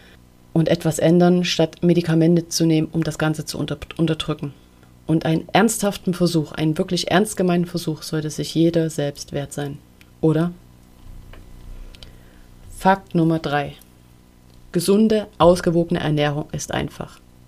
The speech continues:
"Ich habe aber keine Zeit. Kochen macht mir keinen Spaß. Ich kann nicht kochen.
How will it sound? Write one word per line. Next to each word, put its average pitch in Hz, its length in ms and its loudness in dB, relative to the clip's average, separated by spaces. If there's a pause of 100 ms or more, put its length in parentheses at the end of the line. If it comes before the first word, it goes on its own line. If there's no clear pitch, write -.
(800)
"Ich 185 160 -2
habe 226 260 2
aber 180 160 -2
keine 170 300 0
Zeit. 165 420 -4 (1200)
Kochen 202 520 0
macht 175 240 -4
mir 165 80 2
keinen 147 340 -2
Spaß. - 420 -6 (600)
Ich - 140 -6
kann 233 160 2
nicht - 160 -4
kochen. 151 280 -8